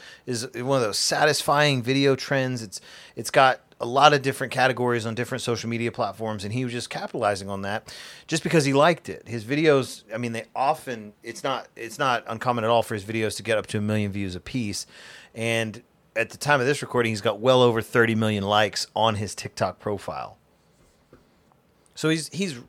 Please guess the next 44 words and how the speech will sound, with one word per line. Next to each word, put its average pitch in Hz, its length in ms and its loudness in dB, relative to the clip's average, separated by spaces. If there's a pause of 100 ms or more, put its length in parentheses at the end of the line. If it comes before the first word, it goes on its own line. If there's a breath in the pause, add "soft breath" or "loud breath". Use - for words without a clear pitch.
(180)
a 151 60 -4
rising 175 520 8
star. 107 460 4
This 113 160 -6
was 139 160 -8
last 151 260 2
summer, 123 280 0
July 123 320 2
twenty 127 280 -2
twenty. 113 340 -6 (460 loud breath)
He 185 120 -2
decides 240 480 2
to 180 460 0
kind 240 220 0
of 233 120 0
put 202 180 2
together 147 380 4
a 120 40 -2
presentation, 117 760 -2
and 113 80 -4
he, 113 140 -6 (220 loud breath)
he - 120 -10
goes 196 400 4
to 247 160 0
his 156 160 2
boss 127 560 4
about 120 320 4
his 117 160 -4
TikTok 117 400 -4
account. 107 260 -10
And 104 80 -10
he 120 60 -8
goes, 120 140 -6
"Hey, 131 100 -2
listen, 123 400 -2
I 135 100 6
don't 139 140 6
know 127 100 2
if 113 140 -4
you 120 80 0
knew 120 100 4
about 113 220 4
this, 113 200 -2
but 110 240 -2